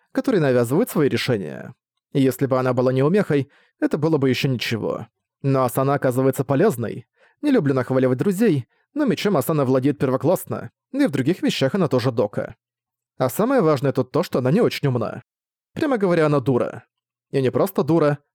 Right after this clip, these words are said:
она тупа как пробка, и поэтому люди ей беззастенчиво пользуются, и ни к чему хорошему это не приводит». «Это ты её так хвалишь?» «Конечно, хвалю. На что это ещё похоже? В общем, не думаю, что ты из таких, но всё же было бы хорошо, если б ты не создавал ей проблем.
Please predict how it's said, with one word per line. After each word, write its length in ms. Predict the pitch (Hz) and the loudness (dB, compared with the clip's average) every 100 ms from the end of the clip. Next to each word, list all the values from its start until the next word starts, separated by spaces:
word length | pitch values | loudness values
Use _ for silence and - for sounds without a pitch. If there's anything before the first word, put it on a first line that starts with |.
| - | -6
она 200 | 139 139 | -2 0
тупа 220 | 139 147 | 0 -2
как 180 | 175 - | -4 -2
пробка, 500 | 254 - - - - _ _ - | -2 0 -4 -4 -10 _ _ -4
и 100 | 285 | 0
поэтому 420 | 202 214 196 135 | 2 2 2 2
люди 220 | 160 254 | 2 2
ей 140 | 262 | 2
беззастенчиво 640 | 202 156 135 - 127 131 120 | 2 0 0 0 -2 0 0
пользуются, 720 | 254 190 147 139 - 131 - _ _ _ | 0 0 2 0 2 0 0 _ _ _
и 80 | - | -2
ни 100 | 156 | 0
к 40 | - | 0
чему 220 | 147 131 | 0 0
хорошему 420 | 127 127 - 233 | 0 0 0 0
это 120 | 139 | 0
не 80 | 135 | 0
приводит». 680 | 135 120 - - - - - _ _ _ _ _ | 0 -2 -4 -10 -16 -18 -20 _ _ _ _ _
«Это 260 | - 117 123 | -4 -2 0
ты 120 | 139 | 2
её 140 | 135 131 | 2 2
так 160 | 123 | -2
хвалишь?» 540 | - 135 185 247 - - _ _ _ _ | 0 2 2 -2 -6 -16 _ _ _ _
«Конечно, 360 | 180 131 120 214 | -2 -2 -2 -4
хвалю. 460 | - 277 117 - - _ _ _ _ | -2 0 0 -4 -14 _ _ _ _
На 120 | 233 | -2
что 160 | 240 151 | 0 0
это 140 | 135 | 0
ещё 180 | 127 131 | 0 0
похоже? 540 | 143 - 107 107 - - _ _ _ - | -2 -2 -2 -4 -12 -16 _ _ _ -6
В 60 | |
общем, 240 | 254 - 269 | -4 -2 0
не 80 | |
думаю, 240 | 160 127 117 | 0 0 -2
что 120 | - | -2
ты 120 | 135 | -2
из 100 | 123 | 0
таких, 420 | - 123 208 - _ _ _ _ _ | -2 0 -2 -2 _ _ _ _ _
но 100 | 302 | -2
всё 140 | - | 0
же 80 | 160 | 0
было 220 | 139 147 | 2 2
бы 100 | 127 | 2
хорошо, 320 | 127 135 - 254 | 0 0 0 -2
если 180 | - | 0
б 60 | 131 | -2
ты 80 | 139 | -2
не 100 | 123 | -2
создавал 400 | 131 120 127 196 | 0 0 2 2
ей 120 | 135 | 2
проблем. 520 | - 113 110 64 123 | 2 0 -4 -6 -14